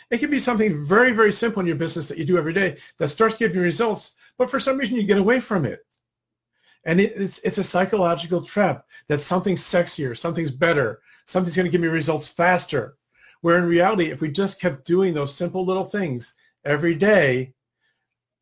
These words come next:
our results would not only go up, but eventually would go up exponentially. But we stopped doing them,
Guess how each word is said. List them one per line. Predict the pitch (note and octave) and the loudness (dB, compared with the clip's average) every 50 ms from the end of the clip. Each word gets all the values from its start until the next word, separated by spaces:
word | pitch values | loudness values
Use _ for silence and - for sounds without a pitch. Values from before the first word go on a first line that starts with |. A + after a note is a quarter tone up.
| _ _ _ _ _ _ - | _ _ _ _ _ _ -6
our | D3 D#3 E3 | -2 -2 0
results | E3 D#3 C#3 E3 F3 F3 E3+ - - | 0 0 2 2 2 2 2 0 -2
would | C#3+ C3 C#3+ | -4 -2 0
not | D#3+ F3+ A3 | 0 0 0
only | A#3+ G#3 E3+ C#3+ | 0 -2 -2 0
go | C3+ B2+ B2+ | 0 0 0
up, | - F3+ G#3 F3 C3+ - - _ _ _ _ _ | 0 0 0 0 0 -2 -6 _ _ _ _ _
but | - D3 D3+ | -4 -2 0
eventually | D3 C#3 G3+ B3 A#3+ - F3 D#3 D3+ D#3+ D3+ - _ _ _ _ _ - | 2 2 4 2 2 0 -2 -4 -4 -4 -6 -8 _ _ _ _ _ -10
would | D#3+ D3+ D3 | -8 -2 2
go | F3+ F3 F3+ | 4 6 6
up | F#3 F3+ C#3 | 6 4 2
exponentially. | C3+ C3+ - - F#3 G#3 B3 C4 - - C4 B3 F#3+ C3+ - - _ _ _ _ _ _ _ _ _ _ _ _ _ _ _ - | -2 -2 -2 -4 -4 -4 -4 -4 -6 -6 -6 -6 -6 -6 -8 -12 _ _ _ _ _ _ _ _ _ _ _ _ _ _ _ 0
But | E3+ F3 | 2 4
we | F3+ F#3 | 4 4
stopped | F3+ - F3 D#3 D3 - - | 2 4 2 2 2 2 2
doing | D3 C3+ A#2 G#2+ | 2 2 2 0
them, | - - | -4 -10